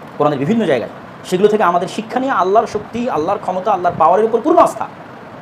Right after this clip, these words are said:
এবং দুনিয়াতে যা শক্তি, যা ক্ষমতা আমরা দেখতেছি, এগুলো আসলে আল্লাহ সুবহানাহু ওয়া তাআলার শক্তি ক্ষমতার সামনে কিছুই নয়। ওই রকম ঈমানওয়ালা মানুষ তৈরি হচ্ছে না, এই জন্য পরিবর্তন হচ্ছে না। এই জন্য আল্লামা ইকবাল বলেছে যে এই যুগের একজন ইব্রাহিম লাগবে, এই দৌর আপনি ইব্রাহিম কি তালাশ মে হ্যায়,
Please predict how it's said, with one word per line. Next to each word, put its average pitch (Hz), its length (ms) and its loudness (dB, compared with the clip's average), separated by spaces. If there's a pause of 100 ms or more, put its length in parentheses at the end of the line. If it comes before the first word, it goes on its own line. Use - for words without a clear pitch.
(560)
এবং 156 220 -2
দুনিয়াতে 294 340 6
যা 220 300 8
শক্তি, 220 240 0
যা 185 160 4
ক্ষমতা 170 280 0
আমরা 151 160 2
দেখতেছি, 127 400 -6
এগুলো 139 140 -2
আসলে 135 160 -2
আল্লাহ 131 160 2
সুবহানাহু 127 220 -2
ওয়া 120 60 -2
তাআলার 117 60 -10
শক্তি - 180 -10
ক্ষমতার 120 260 -4
সামনে 117 200 -6
কিছুই 151 280 -4 (320)
নয়। 107 80 -8 (440)
ওই 208 120 6
রকম 254 200 6
ঈমানওয়ালা 196 520 6
মানুষ 170 340 4
তৈরি 202 180 0
হচ্ছে 190 240 -4
না, 247 100 0 (320)
এই 113 60 -8
জন্য 165 120 -4
পরিবর্তন 196 360 0
হচ্ছে 170 200 -10
না। 165 60 -14
এই - 840 -18
জন্য 131 100 -4
আল্লামা 147 200 0
ইকবাল 147 180 2
বলেছে 160 240 -2
যে 175 100 -6
এই 160 120 -2
যুগের 165 240 4
একজন 151 220 0
ইব্রাহিম 143 320 2
লাগবে, - 240 -4 (800)
এই 143 60 0
দৌর 160 260 8
আপনি 160 160 2
ইব্রাহিম 147 280 4
কি 208 80 -2
তালাশ 135 240 4
মে 104 60 -10
হ্যায়, - 140 -14